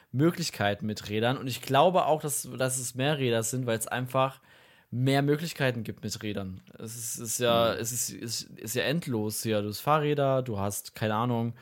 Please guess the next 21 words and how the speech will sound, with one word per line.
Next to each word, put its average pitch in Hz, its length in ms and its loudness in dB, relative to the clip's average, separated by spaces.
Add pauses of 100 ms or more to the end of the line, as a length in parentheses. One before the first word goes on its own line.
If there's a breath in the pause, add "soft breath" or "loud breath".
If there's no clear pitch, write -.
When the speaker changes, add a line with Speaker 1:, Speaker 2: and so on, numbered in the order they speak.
(340 loud breath)
Speaker 1:
Roller, 139 560 8
du 127 180 -4
hast 107 380 -2
Maschinen, 143 720 0
wo 131 100 2
das 127 140 -2
auch 117 200 0
mit 127 200 -4
ein-, 127 360 0
sich 127 240 -6
einbezieht. 123 540 -2 (340 loud breath)
Du 110 120 -4
hast, 113 420 0 (600 soft breath)
äh, 117 120 -4 (200)
boah, 110 180 -4
überall 185 400 10
Räder, 127 380 0
glaub 120 320 0
ich, 123 160 -4
so. 120 180 -4
Also, 117 340 -4